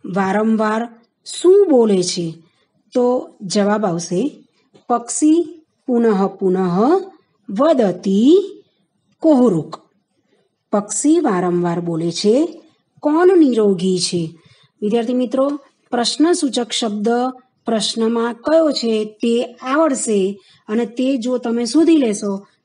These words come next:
તો જવાબ આપોઆપ ગોઠવાઈ જશે.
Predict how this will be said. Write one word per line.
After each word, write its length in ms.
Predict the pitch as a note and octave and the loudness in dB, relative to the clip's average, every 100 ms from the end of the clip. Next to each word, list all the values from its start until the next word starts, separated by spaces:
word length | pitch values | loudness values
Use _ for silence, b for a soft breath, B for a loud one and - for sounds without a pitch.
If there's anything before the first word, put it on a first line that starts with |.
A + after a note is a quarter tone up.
| - | -4
તો 120 | B3 | -2
જવાબ 400 | G#3 G3+ A3+ A3+ - | 0 0 -2 -4 -6
આપોઆપ 640 | F3+ F3+ A#3+ G#3 G3 _ _ _ - | -8 -2 -2 -2 -4 _ _ _ -10
ગોઠવાઈ 640 | E3+ F3 E3+ G3+ D#4+ F#4+ - b b - | -8 -6 -2 2 2 0 -6 b b -8
જશે. 500 | G3 A3+ - D3 | -4 -4 -4 -10